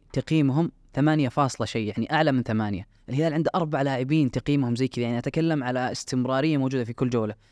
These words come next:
الهلال لما أجي أشوف الهدافين حقين الدوري في التوب تن في أفضل عشر مسجلين، الهلال عنده ثلاثة من أفضل مسجلين في الدوري. فأجي أطالع في كل مكان،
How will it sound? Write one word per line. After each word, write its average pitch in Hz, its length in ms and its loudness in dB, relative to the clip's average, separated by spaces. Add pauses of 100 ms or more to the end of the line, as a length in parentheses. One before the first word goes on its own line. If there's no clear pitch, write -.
(340)
الهلال 139 160 0
لما 143 200 4
أجي 147 120 2
أشوف 147 280 0
الهدافين 143 520 2
حقين 127 280 -2
الدوري 117 360 0
في 127 120 -8
التوب 165 440 2
تن 131 200 2
في 123 240 0
أفضل 165 220 2
عشر 151 240 0
مسجلين، 123 500 -2
الهلال 117 240 -2
عنده 135 260 0
ثلاثة 135 400 0
من 143 160 0
أفضل 143 280 -2
مسجلين 131 480 -2
في 143 60 -6
الدوري. 147 400 2 (600)
فأجي 202 200 2
أطالع 208 260 4
في - 60 -6
كل 165 160 2
مكان، 156 320 2